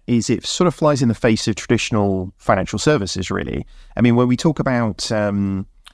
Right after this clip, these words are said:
all of these things, I mean, giving your F D access, well, that's not a product, that's a, that's a service, right? Or actually, look, when you get to thirty people and you want people to be able to,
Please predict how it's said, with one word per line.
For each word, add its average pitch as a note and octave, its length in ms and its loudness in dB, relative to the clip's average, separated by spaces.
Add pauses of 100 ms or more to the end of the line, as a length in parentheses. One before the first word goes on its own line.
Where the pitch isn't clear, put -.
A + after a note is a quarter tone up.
(160)
all D3+ 200 4
of A2+ 80 2
these F#2+ 160 -2
things, A#2+ 360 0
I A2+ 60 2
mean, A2+ 180 2 (220)
giving D3 340 4
your C3+ 380 2
F C3+ 200 -2
D B2 140 4
access, - 560 -2
well, D3+ 300 0 (120)
that's - 220 0
not F3 80 2
a A2+ 40 0
product, - 480 -2
that's - 240 -4
a, A2+ 340 0
that's B2+ 180 -2
a - 60 -6
service, - 500 -2
right? D#3 260 0 (260)
Or D#3 480 0 (200)
actually, F3+ 400 0
look, D3+ 160 2
when F#3 140 6
you F#3+ 80 4
get F3 160 0
to D3 300 2
thirty C#3 420 0
people G#2+ 500 0
and G#2 200 4
you G2+ 280 2
want A2 280 2
people A#2 340 2
to - 100 -4
be G#2 120 2
able G2+ 160 2
to, G2+ 440 0